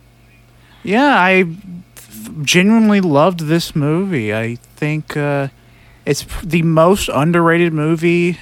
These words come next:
underappreciated movie I've ever seen. Uh, this scores, the reviews that have b-, been released for this movie, I saw this two point nine on Letterboxd, uh, when I first ordered this Blu-ray, or,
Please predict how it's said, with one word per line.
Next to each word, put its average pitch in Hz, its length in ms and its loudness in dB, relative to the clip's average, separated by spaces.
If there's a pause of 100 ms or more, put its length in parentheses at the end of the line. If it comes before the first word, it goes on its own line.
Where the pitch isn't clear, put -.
(140)
underappreciated 165 920 0
movie 165 320 0
I've 151 140 0
ever 160 200 0
seen. 139 560 -4 (540)
Uh, 110 340 -2 (260)
this 196 200 0
scores, 220 1000 2
the 180 120 2
reviews 180 500 2
that 202 100 0
have 185 140 0
b-, 196 100 -6
been 208 360 -2
released 190 320 0
for 208 60 -2
this 190 160 0
movie, 202 200 2
I 180 100 0
saw 220 240 0
this 160 140 -2
two - 140 -2
point 151 200 -2
nine 127 120 -4
on 127 80 -2
Letterboxd, 123 600 -2 (440)
uh, 123 140 -4
when 123 100 -2
I 120 40 -2
first 127 260 -6
ordered 127 200 -6
this 123 100 -8
Blu-ray, 127 640 -2
or, 131 220 -8